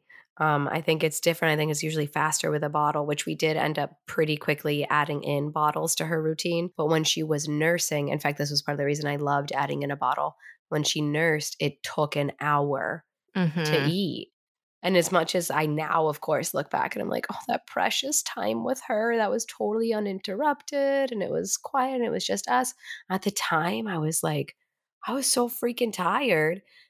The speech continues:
Speaker 1: And I had to sit there making sure I didn't fall asleep and, like, drop her or let her slip or, like, s-, crush her with my own body. Like, the terror, dude. The, the anxiety that I had
Speaker 2: Mm-hmm.
Speaker 1: in the newborn stage,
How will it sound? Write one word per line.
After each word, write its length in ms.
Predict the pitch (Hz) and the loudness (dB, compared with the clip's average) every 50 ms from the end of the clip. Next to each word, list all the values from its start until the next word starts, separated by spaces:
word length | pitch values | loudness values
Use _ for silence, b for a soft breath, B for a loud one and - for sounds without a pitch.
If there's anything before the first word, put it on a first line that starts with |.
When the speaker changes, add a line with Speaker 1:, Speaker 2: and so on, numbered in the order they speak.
| b - | b 0
Speaker 1:
And 80 | 208 220 | 2 2
I 40 | 226 | 4
had 80 | 220 | 2
to 60 | 214 202 | 2 0
sit 220 | - - 247 240 | 2 2 2 0
there 120 | 254 240 233 | 0 0 0
making 220 | 220 214 190 196 185 | 0 0 0 0 0
sure 180 | - 214 190 - | 2 2 2 2
I 200 | 170 175 196 240 | 2 2 2 2
didn't 220 | 233 233 208 170 - | 2 0 -2 -2 -2
fall 180 | - 190 185 175 | 0 0 2 2
asleep 300 | 175 - - 190 196 - | 0 0 0 -2 -2 -2
and, 100 | 196 196 | 0 0
like, 160 | 185 175 165 | 0 0 0
drop 500 | - - 175 185 175 - - 254 254 - - - | -2 -2 -2 0 0 2 2 2 2 0 -2 0
her 400 | 247 240 240 247 247 233 202 175 | 4 6 6 8 8 8 8 8
or 60 | 170 | 6
let 180 | 170 190 196 - | 4 0 -2 -2
her 140 | 196 214 190 | -2 -2 0
slip 420 | - - - 175 180 196 226 233 - | 0 0 2 2 2 2 0 -2 0
or, 220 | 165 170 185 190 180 | 4 6 6 6 6
like, 220 | 175 160 151 - - - | 4 0 -4 -4 -4 -2
s-, 380 | - - - - - - - - - | 0 2 2 2 2 2 0 -2 -2
crush 440 | - - - 160 180 254 - - | -2 2 4 4 4 4 4 2
her 200 | - 240 247 254 | 2 2 2 2
with 180 | 247 233 214 - | 2 0 -2 -2
my 200 | 240 208 185 170 | -2 -2 2 4
own 220 | 170 190 214 226 202 | 4 4 4 2 2
body. 400 | - 151 143 147 185 233 262 262 | 2 4 4 4 4 2 0 0
Like, 240 | 240 180 170 - - | 2 2 2 2 0
the 80 | 185 170 | -2 -2
terror, 560 | - - - 196 190 165 147 147 147 90 135 | -2 -2 0 2 2 2 2 2 0 0 -2
dude. 320 | 151 151 147 151 - - - | 0 0 0 0 -2 -2 0
The, 120 | 165 175 - - - | 2 0 0 0 -2
the 300 | 165 - 185 180 175 - - | 0 4 4 4 4 2 0
anxiety 1000 | 180 175 165 156 - - - 120 147 156 165 185 196 208 220 233 240 247 254 - B B B B B B - | 0 0 2 0 0 0 2 2 2 2 2 2 0 0 -2 -2 -2 -4 -6 -8 B B B B B B -4
that 100 | 175 175 | -2 0
I 100 | 175 175 | 0 2
had 340 | 180 185 180 175 180 185 180 | 2 4 4 4 4 4 4
Speaker 2:
Mm-hmm. 380 | 165 143 143 135 131 135 135 139 - _ _ _ _ - | 2 2 2 0 0 0 -2 -4 -6 _ _ _ _ -4
Speaker 1:
in 80 | 190 190 | -2 -2
the 60 | 185 | 0
newborn 280 | 185 180 196 190 196 202 | 0 0 0 0 0 0
stage, 420 | - - 208 214 214 202 - - | 0 0 0 0 0 0 -4 -10